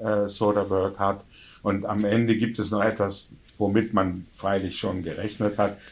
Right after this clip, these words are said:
Es, äh, die, die Aufklärung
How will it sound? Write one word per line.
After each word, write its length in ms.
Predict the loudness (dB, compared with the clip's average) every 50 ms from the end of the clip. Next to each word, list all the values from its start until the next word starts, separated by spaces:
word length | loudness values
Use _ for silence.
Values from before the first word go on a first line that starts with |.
| -20 -14 -12
Es, 180 | -12 -8 -4 -4
äh, 420 | -2 -2 0 0 0 2 2 0 0 -2 -6 -16 -20 -20 -20 _ -4
die, 220 | -4 -4 -4 -4
die 160 | -2 -2 2
Aufklärung 1160 | 4 6 8 6 6 4 -2 -8 -4 0 4 4 6 6 6 6 4 4 4 2 -2 -4 -6